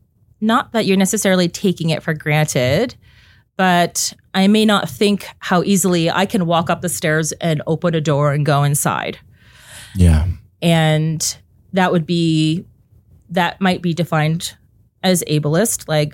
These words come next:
Speaker 1: I am not really consciously thinking that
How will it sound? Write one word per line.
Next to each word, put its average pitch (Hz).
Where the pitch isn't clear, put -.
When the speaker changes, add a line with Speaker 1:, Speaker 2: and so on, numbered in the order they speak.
Speaker 1:
I 160
am 170
not 170
really 180
consciously 170
thinking 165
that 151